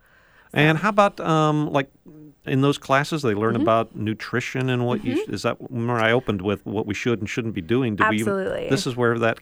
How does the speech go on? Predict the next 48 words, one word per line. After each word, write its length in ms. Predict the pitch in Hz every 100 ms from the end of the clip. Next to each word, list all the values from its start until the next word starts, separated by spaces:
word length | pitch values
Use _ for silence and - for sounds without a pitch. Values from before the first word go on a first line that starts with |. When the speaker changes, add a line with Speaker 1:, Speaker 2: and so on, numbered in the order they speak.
| -
Speaker 1:
c-, 80 | -
information 560 | 117 117 113 120 - 107
and 100 | 110
education 560 | 110 - 120 120 117
can 120 | 104 98
be 80 |
done. 260 | - 87 82
Speaker 2:
Absolutely. 880 | 190 196 196 196 208 - - - 214 - _ _
They're 220 | 208 208
incredible. 460 | 208 202 175 - 190
So 120 | 226
that's 220 | 240 262
our 100 | 269
big 240 | 240 214 208
focus 380 | 196 190 190 190
in 80 | 196
our 140 | 185
local 300 | 185 175 180
grants, 360 | 175 143 208 -
'cause 180 | 190 190
we 200 | 196 202
want, 460 | 202 202 196 - - - - - 190
I 60 |
mean, 260 | 196 185 185
dream, 500 | - 208 208 190 185
pipe 320 | - 202 185
dream 280 | - 175 175
would 140 | 180 180
be 120 | 180
that 200 | 170 -
everybody 400 | 175 175 175 170
would 120 | 175
have 160 | 175 -
access 420 | - - 165 -
to 100 | 180
group 220 | - -
prenatal 440 | - 175 - - -
care. 380 | - - 208 - - - -
So 160 | 233
for 140 | 214 220
now, 460 | 240 262 220 202
we're 160 | 190 196
really 280 | 202 202 196
targeting 640 | - 190 185 185 185 180 180
areas 420 | 175 180 175 170
of 140 | 180
the 100 | 180
state 520 | 180 - 175 170 175